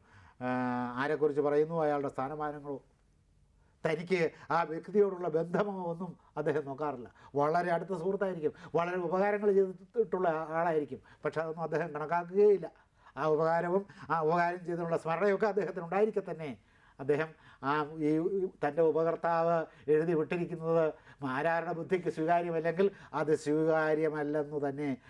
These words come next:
അദ്ദേഹം വ്യക്തമായി പറയും. പറയാതിരിക്കുന്ന ആളല്ല.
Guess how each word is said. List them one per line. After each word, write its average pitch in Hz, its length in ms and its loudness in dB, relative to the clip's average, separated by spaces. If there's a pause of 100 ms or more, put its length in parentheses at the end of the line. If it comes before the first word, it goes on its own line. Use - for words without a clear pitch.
(140)
അദ്ദേഹം 139 300 0
വ്യക്തമായി 143 640 0
പറയും. 131 300 -4 (1800)
പറയാതിരിക്കുന്ന 131 580 -8
ആളല്ല. 202 220 -20